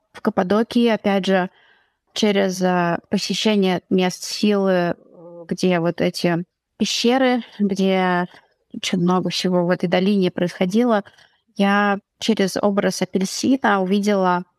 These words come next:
мне как будто показали, как мы все связаны друг с другом в проявленном мире нашими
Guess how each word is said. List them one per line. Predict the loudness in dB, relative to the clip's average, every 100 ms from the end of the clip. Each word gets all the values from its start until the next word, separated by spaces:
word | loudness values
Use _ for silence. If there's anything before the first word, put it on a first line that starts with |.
| _
мне | -2 0 0
как | 0
будто | -2 -4
показали, | -2 -2 0 0 0
как | -2 -2
мы | 0 -2
все | 0 0 0
связаны | 0 0 2 0 -2 0 -2
друг | -8 -8
с |
другом | -2 0 2 0
в | -2
проявленном | -2 0 2 0 0 0
мире | 2 2 0 -2 -8 -20 _
нашими | -2 0 2 2 2 0